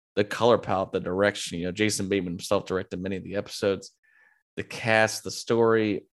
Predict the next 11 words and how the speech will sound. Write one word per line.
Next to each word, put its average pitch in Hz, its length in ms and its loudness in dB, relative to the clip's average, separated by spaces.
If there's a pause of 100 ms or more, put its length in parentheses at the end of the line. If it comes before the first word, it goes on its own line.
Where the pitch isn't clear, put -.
(140)
it's - 200 -2
just - 140 -8
fantastic. 90 640 -2
It's 92 140 -6
one 120 200 4
that 104 140 4
I'll, 90 360 2
I'll 87 140 0
definitely 104 380 0
wanna 87 180 0
revisit 107 640 0